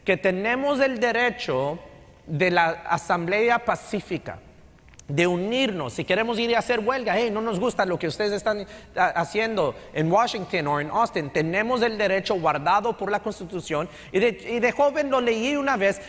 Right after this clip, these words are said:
y nunca dice allí, la excepción es que si hay un virus. No hay ninguna ex-, ex-, excepción. So, estamos en territorios desconocidos con este virus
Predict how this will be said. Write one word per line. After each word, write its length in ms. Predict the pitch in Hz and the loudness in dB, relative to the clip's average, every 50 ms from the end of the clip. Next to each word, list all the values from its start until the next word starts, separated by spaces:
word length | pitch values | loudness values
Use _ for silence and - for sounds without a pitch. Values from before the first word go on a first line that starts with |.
| - - | -4 0
y 100 | 202 214 | 2 2
nunca 340 | 202 226 269 285 233 277 277 | 2 2 0 0 0 0 0
dice 300 | 240 269 247 - - 254 | 0 -2 -2 0 0 0
allí, 500 | 240 214 185 208 220 196 185 170 - - - | 2 2 0 2 2 2 0 0 -2 -2 0
la 100 | 180 185 | 0 0
excepción 480 | - - 190 135 - - 226 233 220 | 0 0 -2 -2 -2 -2 -2 0 0
es 160 | 214 214 - | -2 -2 -2
que 100 | - 208 | -2 -2
si 200 | 180 - 196 165 | 0 0 2 2
hay 140 | 156 165 180 | 2 2 2
un 140 | 180 175 151 | 0 0 2
virus. 460 | 139 147 143 131 120 - - - - - - - - - - - - - - - - - - - - - - - - - - - - - | 2 2 2 2 0 -2 -4 -10 -12 -14 -20 -20 -20 -20 -20 -20 -20 -20 -20 -20 -20 -20 -20 -20 -20 -20 -20 -20 -20 -20 -20 -12 -4 -2
No 60 | 240 | 0
hay 80 | 277 | 0
ninguna 300 | 294 277 240 311 339 370 | 2 2 2 2 0 0
ex-, 100 | 349 - | -2 -4
ex-, 340 | - - - 143 - - - | -6 -4 -4 -4 -4 -4 -4
excepción. 480 | 151 - - 131 - - 131 110 95 92 - - - - - - - - - - - - - - - - - - - | -4 -4 -4 -4 -4 -4 -6 -6 -6 -8 -12 -18 -20 -20 -20 -20 -20 -20 -20 -20 -20 -20 -20 -20 -20 -20 -20 -18 -6
So, 220 | - - 226 226 | -2 2 2 2
estamos 560 | 190 - - 240 247 262 277 302 302 277 240 | 2 0 2 2 4 4 4 2 0 0 0
en 160 | 233 226 226 | 0 -2 0
territorios 680 | - 226 214 202 202 156 - 240 254 262 277 277 269 196 | 2 2 2 2 2 2 2 2 2 2 2 0 0 2
desconocidos 840 | 196 220 190 - 208 202 185 185 180 - 226 220 220 240 262 247 - | 0 0 0 0 -2 0 0 0 -2 0 0 0 2 2 0 0 0
con 160 | - 180 170 | -2 -2 -2
este 240 | 175 170 175 196 170 | -2 -2 -2 -2 -2
virus 680 | 147 135 175 185 190 185 214 262 294 - - - | -2 0 0 2 2 2 2 2 0 -2 -6 -14